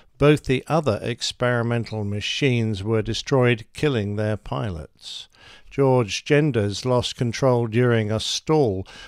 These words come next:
when the aircraft fell into an inverted spin, and he abandoned too late for his parachute to open, and Stuart Muller-Rowland crashed unexpectedly.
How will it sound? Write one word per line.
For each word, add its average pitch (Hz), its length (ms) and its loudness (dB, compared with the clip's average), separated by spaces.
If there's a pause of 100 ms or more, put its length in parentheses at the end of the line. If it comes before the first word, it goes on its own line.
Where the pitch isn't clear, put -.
when 127 160 0
the 117 80 0
aircraft 139 520 2
fell 139 260 2
into 135 320 0
an 113 80 0
inverted 113 580 0
spin, 170 500 0 (380)
and 127 140 0
he 127 100 4
abandoned 117 760 2
too 147 220 2
late 120 380 0
for - 200 -6
his 95 140 -4
parachute 98 680 -6
to 110 200 -4
open, 110 520 -4 (500)
and 123 240 0
Stuart 190 580 2
Muller-Rowland 139 1200 4
crashed 120 500 -4
unexpectedly. 113 1080 -4